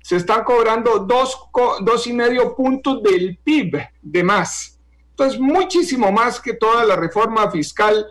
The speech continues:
que hizo el gobierno anterior, y que eso se podía estar pagando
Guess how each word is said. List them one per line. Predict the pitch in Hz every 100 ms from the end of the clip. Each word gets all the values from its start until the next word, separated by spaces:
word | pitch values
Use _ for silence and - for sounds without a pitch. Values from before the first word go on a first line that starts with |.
| _ _ _ _ _
que | - 185
hizo | 208 226 220
el |
gobierno | 175 170 202 208 214
anterior, | 180 160 151 185 180 180 -
y | 190
que | 180
eso | 196 226
se | 202
podía | 175 165 208
estar | 202 196 -
pagando | 190 190 202 170